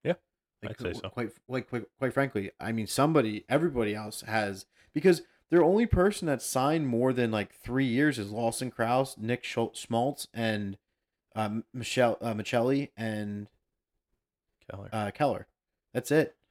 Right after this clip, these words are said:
Speaker 1: And
Speaker 2: So
Speaker 1: Keller, Keller at seven mil is a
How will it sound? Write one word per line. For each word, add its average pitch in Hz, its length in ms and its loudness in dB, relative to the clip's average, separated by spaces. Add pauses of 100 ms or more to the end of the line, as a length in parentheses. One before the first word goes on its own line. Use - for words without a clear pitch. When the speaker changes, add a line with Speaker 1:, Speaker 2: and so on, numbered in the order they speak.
(680)
Speaker 1:
And 90 100 -14
Speaker 2:
So 127 140 -2
Speaker 1:
Keller, 107 340 0
Keller 104 300 -2
at 98 120 -6
seven 95 380 -6
mil 98 260 -4
is - 540 -14 (320)
a - 60 -20